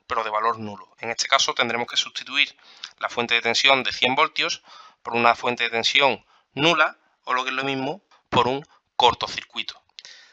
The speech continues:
Ahora sí, podemos ponernos a asociar resistencias. Podemos ver que en primer lugar tendríamos que asociar una resistencia de tres ohmios en paralelo con un cortocircuito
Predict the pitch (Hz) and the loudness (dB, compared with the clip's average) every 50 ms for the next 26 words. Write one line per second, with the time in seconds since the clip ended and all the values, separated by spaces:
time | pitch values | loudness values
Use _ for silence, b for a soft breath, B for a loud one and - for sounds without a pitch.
0 | B B B B - - 113 117 117 - - - 165 180 - - _ - 117 110 | B B B B 6 8 8 8 8 6 2 0 0 -4 -8 -10 _ -6 -4 -2
1 | 117 117 113 - - 135 139 139 131 117 107 120 117 110 - - 113 107 104 - | -2 -2 -4 -2 0 2 2 4 2 2 4 4 4 4 4 2 -2 -4 -4 -4
2 | 110 - - - 120 120 123 120 - - - - 160 170 - - 165 180 196 - | -6 -6 -2 0 0 0 0 -2 -4 -2 0 2 2 2 0 -2 -4 -4 -4 -4
3 | - _ - 117 117 113 113 110 123 123 - - 117 110 - 113 120 120 120 120 | -6 _ -10 -8 -8 -6 -6 -4 -6 -6 -6 -6 -8 -8 -8 -6 -4 -4 -4 -2
4 | 127 131 143 147 143 - - 113 110 113 120 123 123 - - 127 120 - - - | 2 4 4 4 2 0 -6 -6 -6 -4 -6 -6 -6 -6 -6 -6 -6 -6 -8 -2
5 | - 143 143 139 135 - _ _ _ - 127 123 123 120 120 - - - - - | 2 4 4 4 2 -2 _ _ _ 0 2 4 4 4 2 -2 -4 -4 -6 -6
6 | - 147 147 143 - - 113 110 107 104 - _ - - 123 120 123 135 143 143 | -4 -2 -2 -2 -2 -2 0 0 0 -2 -4 _ -2 0 2 4 4 4 2 2
7 | 127 117 104 101 - - - _ - 113 107 - 117 117 117 120 131 143 139 120 | 0 -4 -6 -8 -10 -12 -12 _ -12 -12 -4 0 0 2 2 4 4 2 2 2
8 | 107 - _ 113 107 110 117 - 127 127 - 143 - - - - 160 156 - - | -2 -10 _ -12 -12 -12 -8 -6 -4 -4 -4 -4 -4 -4 -6 -4 -6 -6 -4 -4
9 | 165 165 | -6 -6